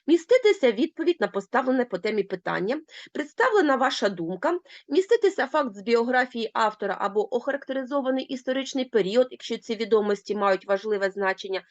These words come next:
для подальшого аналізу тексту. Як же почати? Завжди діти задаються цим питанням.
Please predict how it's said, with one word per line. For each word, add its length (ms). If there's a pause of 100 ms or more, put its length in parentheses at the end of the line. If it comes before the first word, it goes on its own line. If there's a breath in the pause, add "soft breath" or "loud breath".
(260 loud breath)
для 160
подальшого 640
аналізу 520
тексту. 520 (240)
Як 280
же 160
почати? 540 (320 loud breath)
Завжди 420
діти 300 (220)
задаються 520
цим 220
питанням. 540